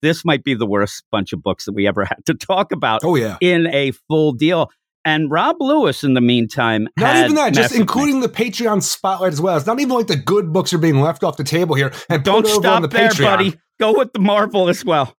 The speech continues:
Speaker 1: I mean, I ended up this week, and something if you have been listening to, especially this D C podcast, we don't take weeks off. I ended up just saying, "I don't wanna talk anymore Marvel," because I was so upset at those books.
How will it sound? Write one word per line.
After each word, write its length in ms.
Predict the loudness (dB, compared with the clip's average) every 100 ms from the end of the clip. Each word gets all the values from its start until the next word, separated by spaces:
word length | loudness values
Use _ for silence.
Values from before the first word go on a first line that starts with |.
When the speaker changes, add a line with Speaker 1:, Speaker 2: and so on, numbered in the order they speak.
| -4
Speaker 1:
I 140 | -2
mean, 180 | 0 -2
I 280 | 0 0 2
ended 260 | 2 2
up 160 | 0 -2
this 340 | -2 0 0 -2
week, 420 | 0 0 0 -4
and 160 | -2 -2
something 380 | -2 -4 0 -2
if 160 | 0
you 160 | 0 2
have 240 | 2 0
been 160 | 0 -2
listening 500 | 0 -2 -2 -2 -2
to, 220 | 0 -2 -2 _ -12
especially 460 | -4 -2 0 0
this 240 | 0 0 -2
D 160 | -2
C 160 | -2 -2
podcast, 420 | -4 -4 -2 -4
we 120 | -2
don't 200 | 0 0
take 220 | 0 -4 -2
weeks 320 | -2 -4 -4
off. 320 | -2 -2 -2 -8 _ _ _ -6
I 140 | -2
ended 220 | 0 0
up 140 | -2 -2
just 220 | -6 -2
saying, 240 | -2 0 0
"I 80 | -2
don't 240 | -2 -2
wanna 180 | 0 -2
talk 380 | -2 -4 -4 -2
anymore 380 | -2 0 0 0
Marvel," 480 | 0 0 0 0 -4
because 360 | -4 -4 -4 -2
I 100 | -2
was 160 | -2
so 260 | -4 -2 -2
upset 440 | -2 _ -4 -4 -4 _ -6
at 160 | -6 -2
those 400 | -2 0 0 -2
books. 320 | -4 -4 -6